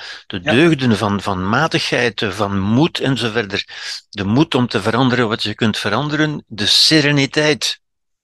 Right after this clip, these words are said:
Speaker 1: om te aanvaarden wat je niet kunt veranderen en de wijsheid om het onderscheid te maken. Nu, dat zijn drie vaderlijke deugden, zou je kunnen zeggen, hè?
Speaker 2: Mhm.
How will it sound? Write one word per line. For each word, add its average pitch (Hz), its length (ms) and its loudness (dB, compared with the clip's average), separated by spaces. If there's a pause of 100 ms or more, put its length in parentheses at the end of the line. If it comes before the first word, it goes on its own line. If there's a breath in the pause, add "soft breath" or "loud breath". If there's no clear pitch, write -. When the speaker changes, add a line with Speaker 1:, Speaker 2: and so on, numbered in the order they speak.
(160)
Speaker 1:
om 120 200 -4
te - 120 -2
aanvaarden 117 560 0
wat 110 180 -2
je 113 80 0
niet 117 200 -2
kunt 143 200 0
veranderen 151 520 0 (240 loud breath)
en 117 160 -2
de 101 160 0
wijsheid 165 800 2 (480)
om 135 200 -2
het 127 140 -2
onderscheid 151 480 0
te 117 100 -2
maken. 101 360 -2 (180 loud breath)
Nu, - 100 0
dat 123 160 2
zijn 131 260 4
drie 160 340 4 (220 loud breath)
vaderlijke 147 920 2
deugden, 123 640 4 (280)
zou 113 220 -4
je 113 80 0
kunnen 104 240 0
zeggen, 104 280 -2
hè? 190 80 -2
Speaker 2:
Mhm. 127 100 -12